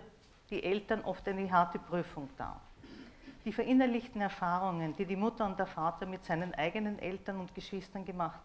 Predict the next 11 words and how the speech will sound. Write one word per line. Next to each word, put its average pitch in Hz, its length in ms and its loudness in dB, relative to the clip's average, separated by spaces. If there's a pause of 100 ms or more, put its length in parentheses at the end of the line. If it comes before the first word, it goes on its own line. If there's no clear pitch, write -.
hat, 170 100 -2 (500)
werden 160 260 0
aktiviert. - 560 -6 (1700)
Die - 120 0
enge 254 220 10
Vertrautheit 208 800 4
des 196 120 -4
Mutter-Kind-Paares 208 1080 0
kann 196 160 -2
eifersüchtige 214 720 -2
Gefühle 196 480 2